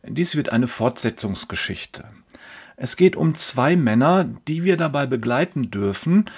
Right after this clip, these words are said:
wie sie durchs Leben lavieren und doch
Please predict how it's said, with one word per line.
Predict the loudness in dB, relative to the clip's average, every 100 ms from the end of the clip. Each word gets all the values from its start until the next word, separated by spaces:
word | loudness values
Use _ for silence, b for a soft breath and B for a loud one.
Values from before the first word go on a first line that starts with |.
| B B B
wie | -8 -2 2 2
sie | 2 2
durchs | 2 0 2
Leben | 6 6 6 4
lavieren | 4 2 0 0 4 4 4
und | 0 -4 -4 -4
doch | -6